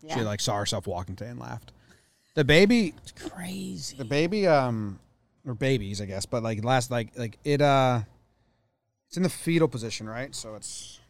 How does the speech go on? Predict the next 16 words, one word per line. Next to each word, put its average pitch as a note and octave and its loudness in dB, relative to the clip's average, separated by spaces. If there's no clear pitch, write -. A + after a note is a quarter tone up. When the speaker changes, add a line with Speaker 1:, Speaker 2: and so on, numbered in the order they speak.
Speaker 1:
like A2 -20
this, C3 -8
and C3+ -6
it'll F3+ 2
take E3+ 2
its, - 0
yeah, C#3+ 4
so - 0
it'll D3 4
take E3+ 2
its G3 -2
hand F#3 4
or B2+ 2
its A2+ -6
n-, C3+ -2
feet F3+ 4